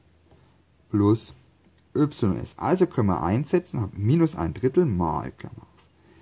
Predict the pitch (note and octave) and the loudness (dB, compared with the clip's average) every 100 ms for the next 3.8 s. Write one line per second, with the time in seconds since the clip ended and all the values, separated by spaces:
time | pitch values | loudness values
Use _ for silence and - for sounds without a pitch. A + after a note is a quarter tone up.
0 | - - _ - G#3 - A#2 - B2+ B2 | -20 -20 _ -4 -4 -4 -4 2 4 6
1 | A2+ - - F#2+ G2 E2 - D#3+ G3+ G3 | 4 2 0 2 2 0 0 0 2 2
2 | E3+ D#3+ C3 A#2 G#2 G#2 F2+ F#2+ F2 F2 | 2 2 2 2 2 2 0 0 0 0
3 | F2+ G2+ - F#2 B2 C3 E3 | 0 -2 -6 -4 2 6 6